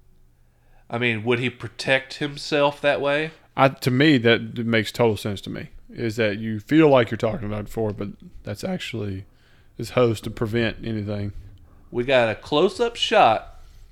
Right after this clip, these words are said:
Speaker 1: of his little workshop making that body still. Um, what if it turns out it's making a Ford?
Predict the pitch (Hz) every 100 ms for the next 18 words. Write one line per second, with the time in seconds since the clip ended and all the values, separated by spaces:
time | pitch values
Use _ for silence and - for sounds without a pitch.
0 | - 120 110 110 123 117 107 101 _ _
1 | _ _ _ _ - 135 123 - 117 101
2 | 110 113 110 107 104 101 110 110 107 107
3 | - 95 90 87 - - - - - -
4 | - - 190 180 95 95 92 92 _ _
5 | _ _ _ - 117 123 131 131 139 131
6 | 120 127 131 123 - 165 160 -